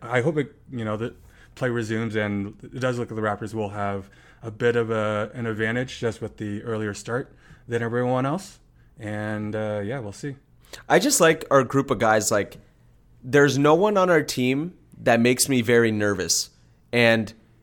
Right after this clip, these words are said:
Speaker 2: what I
Speaker 1: Except
Speaker 2: mean by
Speaker 1: Patrick
Speaker 2: nervous
Speaker 1: McCaw.
Speaker 2: is
Speaker 1: Except
Speaker 2: there's no
Speaker 1: Patrick
Speaker 2: one on
Speaker 1: McCaw.
Speaker 2: our team that I could see, like,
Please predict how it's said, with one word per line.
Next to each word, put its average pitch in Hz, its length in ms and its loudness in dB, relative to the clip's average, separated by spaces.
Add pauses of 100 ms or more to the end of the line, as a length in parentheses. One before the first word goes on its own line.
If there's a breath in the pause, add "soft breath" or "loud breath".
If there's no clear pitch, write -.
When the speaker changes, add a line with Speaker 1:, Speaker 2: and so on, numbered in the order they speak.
(200)
Speaker 2:
what 123 140 4
I - 20 8
Speaker 1:
Except 123 60 4
Speaker 2:
mean 139 140 6
by 131 100 10
Speaker 1:
Patrick 123 160 6
Speaker 2:
nervous 120 260 4
Speaker 1:
McCaw. 123 80 2
Speaker 2:
is 110 140 0
Speaker 1:
Except - 420 -14
Speaker 2:
there's 147 220 6
no 147 40 2
Speaker 1:
Patrick 160 180 8
Speaker 2:
one 196 140 6
on 190 120 8
Speaker 1:
McCaw. 185 40 6
Speaker 2:
our 175 120 8
team 147 340 2
that 143 120 6
I 156 100 6
could 120 200 0
see, 131 220 2
like, 107 380 2